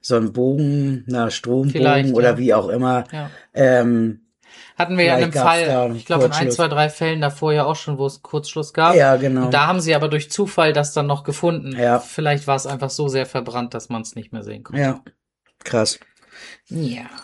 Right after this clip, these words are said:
Speaker 1: Naja.
Speaker 2: Ja, wie gesagt, wir sind damit am Ende. Äh, kommentiert gerne, schreibt uns gerne.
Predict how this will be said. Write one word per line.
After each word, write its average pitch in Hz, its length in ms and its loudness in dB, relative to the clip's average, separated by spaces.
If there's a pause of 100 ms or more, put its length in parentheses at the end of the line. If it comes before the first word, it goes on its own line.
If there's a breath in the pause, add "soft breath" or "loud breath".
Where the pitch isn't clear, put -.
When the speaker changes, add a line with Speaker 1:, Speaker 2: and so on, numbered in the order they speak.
(1000 loud breath)
Speaker 1:
Naja. 101 720 0 (840 loud breath)
Speaker 2:
Ja, 240 300 2
wie 233 80 2
gesagt, 240 340 2
wir 220 100 0
sind 196 180 -6
damit 196 220 2
am 156 140 -2
Ende. 156 480 -2 (480)
Äh, 196 320 4
kommentiert 240 540 0
gerne, 220 240 4
schreibt 190 320 0
uns 180 160 -8
gerne. 156 560 -4